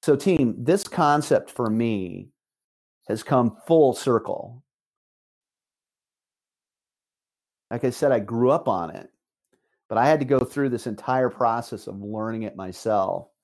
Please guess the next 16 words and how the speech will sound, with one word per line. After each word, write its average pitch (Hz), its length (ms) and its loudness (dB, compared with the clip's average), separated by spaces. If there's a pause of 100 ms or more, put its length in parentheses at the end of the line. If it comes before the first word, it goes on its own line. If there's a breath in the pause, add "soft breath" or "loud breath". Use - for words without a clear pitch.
(760)
back 127 280 2
to 131 100 -4
the 113 80 0
point 120 340 0
where 104 240 4
I 107 260 4
took - 280 -6
all 117 160 2
these 113 200 -4
con-, 113 420 -4 (120)
concepts 113 540 -2
like 98 100 -4
a 107 60 -2
big 107 380 0
cauldron, 101 520 0
right? 107 340 0